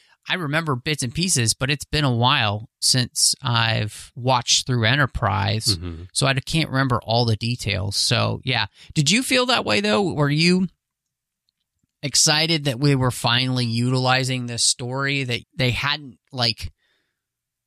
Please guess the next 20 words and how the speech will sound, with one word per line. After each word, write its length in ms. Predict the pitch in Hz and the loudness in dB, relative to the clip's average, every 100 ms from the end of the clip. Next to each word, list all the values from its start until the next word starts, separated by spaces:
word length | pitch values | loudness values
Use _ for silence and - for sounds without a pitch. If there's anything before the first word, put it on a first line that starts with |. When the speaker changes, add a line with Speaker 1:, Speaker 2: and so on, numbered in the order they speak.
| _ _ _ _ _ _ - | _ _ _ _ _ _ -2
Speaker 1:
let 340 | 123 139 139 _ | 2 2 0 _
off 300 | 139 139 - | 2 2 0
the 100 | 135 | -2
chain 520 | - 139 123 131 147 | 0 2 2 0 -2
yet? 320 | 147 151 165 - _ _ _ _ _ _ _ _ _ _ _ _ _ _ _ _ _ _ _ _ _ _ _ _ - _ _ | 0 0 0 -4 _ _ _ _ _ _ _ _ _ _ _ _ _ _ _ _ _ _ _ _ _ _ _ _ -20 _ _
Speaker 2:
Yeah, 580 | 165 156 180 196 165 117 | -4 2 4 6 6 4
I'm 100 | 107 | 2
trying 300 | 113 165 180 | 2 4 4
to 80 | 170 | 4
think 320 | - 143 - | 2 0 0
back 300 | 123 113 - - | -2 -2 -2 -8
to 540 | - 120 107 98 90 82 _ _ | 0 2 2 0 -2 -8 _ _
when 160 | - 113 | 0 2
this 140 | 101 | 0
first 320 | - 107 - - | 0 -2 -2 -2
aired 500 | 110 92 87 92 - _ _ _ _ _ | 0 0 -2 -6 -18 _ _ _ _ _
and 180 | 113 98 | -4 -4
how 220 | 85 98 92 | -2 -2 0
I 120 | 90 | -2
felt. 480 | - 98 90 - | -2 -2 -2 -6